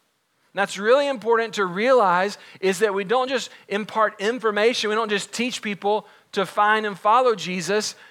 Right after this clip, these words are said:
but we're looking for the right people. The people that God has ready, God has prepared, that are open and receptive and wanting that. And Jesus is gonna describe what those people are like.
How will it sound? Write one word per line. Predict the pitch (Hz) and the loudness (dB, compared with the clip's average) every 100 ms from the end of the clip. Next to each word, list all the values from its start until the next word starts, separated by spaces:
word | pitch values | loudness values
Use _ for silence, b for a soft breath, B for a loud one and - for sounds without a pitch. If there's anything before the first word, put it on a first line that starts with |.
| B B | B B
but | 208 | 2
we're | 214 | 4
looking | 196 202 277 277 247 | 2 2 2 0 -10
for | 196 226 214 208 | -8 -2 0 2
the | 208 | 0
right | 175 175 196 196 - | 0 2 2 0 -10
people. | - 147 - 101 _ _ _ _ _ _ _ _ _ b b | -18 -16 -16 -20 _ _ _ _ _ _ _ _ _ b b
The | 185 | -6
people | 175 240 190 226 | -2 -2 2 4
that | 226 196 | 4 2
God | 170 202 220 220 | 2 6 6 4
has | 190 208 180 | 2 -2 -4
ready, | 151 196 208 165 | 0 2 2 -2
God | 135 185 202 | 0 4 4
has | 185 202 190 | 2 -2 -4
prepared, | - 190 - 214 202 165 - B - | -10 -12 -4 0 0 0 -4 B -2
that | 185 | 0
are | 190 - | 0 2
open | 185 226 175 175 185 B | 0 2 -2 -4 -4 B
and | - 185 185 | -4 -2 -2
receptive | 185 - 233 - 208 196 | -2 0 0 0 -4 -4
and | - 180 175 | -6 -6 -4
wanting | 175 196 - 185 | 0 0 -2 -6
that. | 165 160 | -2 -2
And | 175 | -4
Jesus | 170 226 214 | -4 -6 -4
is | 202 | -4
gonna | 220 | -4
describe | 202 175 - 208 214 208 185 B B B | -2 -6 -6 0 2 2 0 B B B
what | 180 226 | -2 -2
those | 202 202 - | 0 -2 -4
people | 190 180 - 170 170 _ | -10 -12 -8 -6 -8 _
are | 156 | -4
like. | 170 170 117 | 0 -2 -4